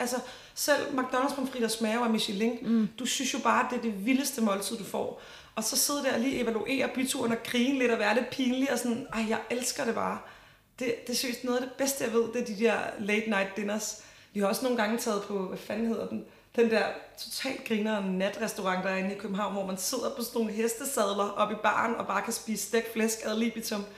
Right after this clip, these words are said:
Speaker 1: Hvad fanden er det, den hedder? Den ligger lige sådan på hjørnet.
Speaker 2: Det lyder umiddelbart ellers som et meget jysk sted, når
Speaker 1: Man
Speaker 2: du
Speaker 1: kan
Speaker 2: lige beskriver
Speaker 1: google
Speaker 2: det.
Speaker 1: natrestaurant.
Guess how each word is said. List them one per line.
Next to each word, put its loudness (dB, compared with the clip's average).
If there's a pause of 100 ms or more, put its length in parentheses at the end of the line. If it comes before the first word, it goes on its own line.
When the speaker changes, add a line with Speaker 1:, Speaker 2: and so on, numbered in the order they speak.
(440)
Speaker 1:
Hvad -10
fanden 4
er 4
det, -2
den 2
hedder? 4 (460)
Den 0
ligger 4
lige 4
sådan -2
på 2
hjørnet. 4 (320)
Speaker 2:
Det 10
lyder 8 (100)
umiddelbart 10
ellers 6
som 6
et 2
meget 10
jysk 6
sted, 10
når 10
Speaker 1:
Man 12
Speaker 2:
du 10
Speaker 1:
kan 10
Speaker 2:
lige 6
beskriver 10
Speaker 1:
google 12
Speaker 2:
det. 8
Speaker 1:
natrestaurant. 6